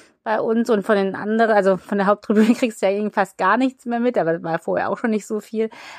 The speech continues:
aber durch die Baustelle halt einfach. Und, ähm, dann war es einmal so, dass einmal in der zweiten Halbzeit Freiburg recht laut wurde, <laughs> aber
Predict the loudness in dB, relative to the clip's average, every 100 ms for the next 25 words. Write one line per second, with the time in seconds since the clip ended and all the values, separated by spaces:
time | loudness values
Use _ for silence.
0 | -2 0 0 0 0 2 0 0 0 2
1 | 2 0 -2 -2 -2 -2 -4 -4 _ -20
2 | -20 -16 -14 -16 -10 -2 2 4 2 2
3 | 2 2 0 -2 -2 0 0 0 -2 -2
4 | 0 0 -2 -4 -4 -2 0 -2 -2 -2
5 | -2 -2 -4 -4 -2 -4 -4 -4 -4 -4
6 | 0 0 -2 -2 0 2 0 -2 -6 -6
7 | -4 0 2 0 -2 -2 0 2 2 2
8 | 2